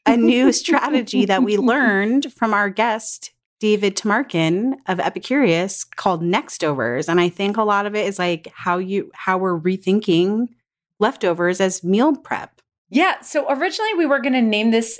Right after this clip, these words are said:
Speaker 2: episode, and maybe we still will. We haven't named it yet.
Speaker 1: Yeah.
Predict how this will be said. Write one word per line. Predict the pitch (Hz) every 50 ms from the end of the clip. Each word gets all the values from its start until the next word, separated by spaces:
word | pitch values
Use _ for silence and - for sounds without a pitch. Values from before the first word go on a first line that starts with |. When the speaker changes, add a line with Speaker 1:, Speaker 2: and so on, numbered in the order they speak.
| -
Speaker 2:
episode, | 196 196 - 180 - - 180 170 190 240
and | 247 262
maybe | 302 320 311 302
we | 247 262
still | 240 - - 185 165 147
will. | 156 180 170 139 - 233 - _ _ _ _ -
We | 202
haven't | 208 180 185 160
named | 156 156 190 202 175 165
it | - -
yet. | 135 135 175 196 - -
Speaker 1:
Yeah. | 190 185 180 151